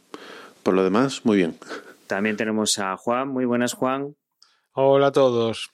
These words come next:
Speaker 3: Caen cuatro gotas en Sevilla y, y, y, y no estáis acostumbrados.
Speaker 2: También tenemos a Gerardo. Muy buenas, Gerardo.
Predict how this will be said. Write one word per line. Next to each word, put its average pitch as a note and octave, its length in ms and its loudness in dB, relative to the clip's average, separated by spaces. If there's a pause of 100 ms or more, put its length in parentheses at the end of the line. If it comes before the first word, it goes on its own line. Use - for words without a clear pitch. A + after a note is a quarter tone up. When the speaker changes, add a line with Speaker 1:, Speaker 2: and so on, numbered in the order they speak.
(120)
Speaker 3:
Caen B2+ 160 -4
cuatro C3 240 0
gotas B2 300 0
en A#2 80 -6
Sevilla C3 580 -4
y, G#2 340 -8
y, G2 320 -12
y, G#2 260 -14
y - 20 -10
no G#2 100 -10
estáis G2 220 -8
acostumbrados. - 720 -16 (400)
Speaker 2:
También A2+ 260 0
tenemos B2+ 320 -2
a A2+ 60 -8
Gerardo. C3 640 -2
Muy A#2 160 -2
buenas, B2+ 260 0
Gerardo. B2+ 520 0